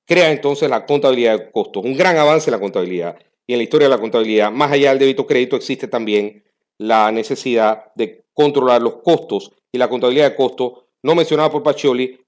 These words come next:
Wedgwood entonces la avanza. Regresa a Francia el capítulo nuevo, nueve con Necker. Necker entonces, eh, trata de ordenar las finanzas francesas, lo hace bastante bien,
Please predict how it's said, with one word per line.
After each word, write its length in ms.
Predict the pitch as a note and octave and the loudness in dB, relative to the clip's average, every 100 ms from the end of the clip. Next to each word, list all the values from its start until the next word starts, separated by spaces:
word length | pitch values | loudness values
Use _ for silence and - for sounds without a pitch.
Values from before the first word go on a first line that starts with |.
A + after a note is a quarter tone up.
| - | -2
Wedgwood 380 | C3+ C3+ C3+ A2+ | 0 0 -4 -4
entonces 440 | G#2 A2+ G2+ G2 | -2 -4 -4 -6
la 100 | F2+ | -4
avanza. 420 | E2+ D#2+ - D#2 _ _ _ _ _ _ - _ | -6 -8 -14 -20 _ _ _ _ _ _ -20 _
Regresa 480 | - C3 D3 E3 F3+ | 0 4 4 4 0
a 40 | D#3 | 0
Francia 360 | E3 D#3+ D3+ | 2 0 0
el 80 | C3 | -2
capítulo 380 | B2 C3 D3 C#3+ | -2 -4 -2 0
nuevo, 640 | C#3 D3+ D3 D3 D#3 - - | 2 4 4 4 0 -12 -2
nueve 500 | C#3+ D#3 D3 E3 - | 4 6 4 2 2
con 440 | C#3 D3 D#3 E3+ _ _ _ - | 4 4 2 -6 _ _ _ -10
Necker. 600 | A#2+ D#3+ D#3+ D3+ D#3+ E3 | 0 2 2 4 2 2
Necker 380 | A2+ C3+ D3 D#3+ | -4 -2 2 2
entonces, 800 | B2+ A2+ D3+ D3 D#3 D#3 D3+ - _ _ _ - | 0 2 0 2 2 2 2 -18 _ _ _ -2
eh, 340 | A2 A2 A2 | 0 2 0
trata 280 | C#3 C3+ C#3 | 2 2 4
de 40 | C3 | 2
ordenar 300 | A2+ B2+ B2+ | 2 2 0
las 120 | A#2 | -2
finanzas 380 | A2+ A#2 C3+ A#2+ | -2 -4 -4 -4
francesas, 600 | C3 B2+ G3 F3 F#3 D3+ | -4 -2 -2 0 -2 0
lo 80 | |
hace 140 | B2 B2+ | 0 0
bastante 360 | G#2+ A#2+ C#3+ | -2 -4 -2
bien, 480 | D3 D#3+ D#3+ D#3+ - | 2 2 0 -6 -20